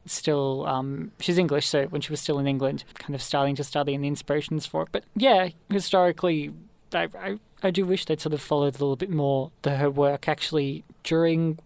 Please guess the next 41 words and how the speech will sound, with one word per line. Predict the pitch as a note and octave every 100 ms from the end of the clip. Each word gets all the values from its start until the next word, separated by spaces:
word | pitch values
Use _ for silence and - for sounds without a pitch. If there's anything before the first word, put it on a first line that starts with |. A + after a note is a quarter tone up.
| -
World | D#3+ D#3+ D#3+ -
War, | D#3 D3 D3 D#3 -
World | D#3+
War | D#3
One, | D3+ E3 A3+
because | G#3+ D3
she | - D3
was | C#3
sort | C3+ D#3
of | C3
in |
a | C3+
position | B2+ C#3 C#3+ D3
of, | C#3 C#3 - - - - -
uh, | - -
mis-, | F3+ F3+
ministerial | G3+ F#3 F3+ - F3 D3+
power | D3+ - D#3 C#3+ C#3
that, | C#3+
I | D3+
mean, | C#3+ C#3
was | D3
certainly | - E3 D3 C#3 _
far | - E3 C#3+
more | C#3 C#3
than, | C#3 D3+ C#3+
like, | D#3
a | D#3
woman | D3 D3 C#3
was | C#3
given | - D3+ C#3+ D3 - - -
at | C#3
that | D3 D#3+
time. | D#3+ D#3 D#3+ E3 - - -
But | F3+
yeah, | F#3 E3
basically | F3 E3 E3 D#3+
before | D3+ - A#3 A3+
World | G3
War | E3 D3+
One, | D3+ C#3+ C3+